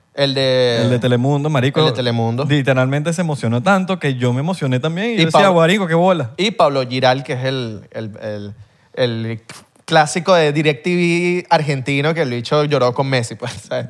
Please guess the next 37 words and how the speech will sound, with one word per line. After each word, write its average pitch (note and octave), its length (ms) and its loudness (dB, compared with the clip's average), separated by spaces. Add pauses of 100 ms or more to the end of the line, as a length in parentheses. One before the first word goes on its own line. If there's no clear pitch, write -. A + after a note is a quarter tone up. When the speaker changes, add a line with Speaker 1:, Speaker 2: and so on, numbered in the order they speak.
(140)
Speaker 2:
Sí, A2 180 -2
sí. G#2 120 -4 (300)
Speaker 1:
<laughs> - 280 -20
También A#2+ 500 0
shout C3 260 0
out C3+ 140 0
pa, A2+ 400 0
y F3+ 140 0
pa D#3+ 500 4
Don C#3 220 0
Vizca. D#3 260 -2
Yo, A2+ 120 -2 (120)
Don A#2+ 240 -4
Vizca, A2+ 200 -6
soy G#2+ 100 -12
fanático A#2 400 -10
de G#2+ 60 -6
Don D2 200 -10
Vizca. G2+ 140 -8
Speaker 2:
Hay A#2+ 40 -4
que D#3 80 0
traer C#3 260 2
a D3+ 60 4
alguien D#3+ 220 -4
de G2 380 -4 (300)
Speaker 1:
Sí. G#2 520 -8
Coño, D3 320 2
¿te A#2+ 80 -4
acuerdas B2+ 300 -4
que D3 160 -2
íbamos C#3+ 200 -4
a D3 40 -4
traer B2 260 -4
a, C3 300 -4
al A2+ 280 -8
mister? B2+ 380 -6
Pero G#2+ 260 -12